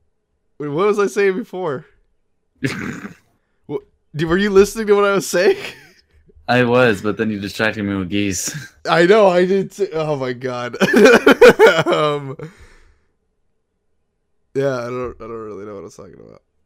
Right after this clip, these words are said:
Speaker 1: I'm gonna go back and edit this, and I'm gonna be like, "Shite."
Speaker 2: <laughs>
Speaker 1: Could have, I had, like, a point I was trying to make. What were you talking about? What were you
Speaker 2: Well,
Speaker 1: saying?
Speaker 2: I was saying that, you know, it's,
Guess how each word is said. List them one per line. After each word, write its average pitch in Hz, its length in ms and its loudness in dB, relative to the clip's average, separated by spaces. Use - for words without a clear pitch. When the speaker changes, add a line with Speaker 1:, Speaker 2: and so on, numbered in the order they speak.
Speaker 1:
I'm 131 80 -8
gonna 131 140 -6
go 127 120 -4
back 127 240 -8
and 120 100 -14
edit 120 240 -10
this, 127 200 -12
and 107 100 -18
I'm 113 60 -16
gonna 110 120 -18
be 101 60 -18
like, 101 160 -20
"Shite." - 920 -20
Speaker 2:
<laughs> - 640 0
Speaker 1:
Could 117 100 -18
have, 110 160 -18
I 117 80 -16
had, 110 200 -12
like, 113 200 -14
a 117 60 -14
point 113 400 -20
I 110 80 -20
was 110 180 -20
trying 113 200 -20
to 120 100 -20
make. 110 220 -20
What 180 180 -4
were 247 80 -6
you 226 160 -8
talking 117 360 -10
about? 101 300 -20
What 120 100 -14
were 135 40 -14
you 151 120 -16
Speaker 2:
Well, 160 100 -6
Speaker 1:
saying? 190 260 -10
Speaker 2:
I 175 180 -2
was 147 140 -6
saying 104 360 -6
that, 90 320 -4
you 104 80 -8
know, 95 180 -4
it's, - 340 -14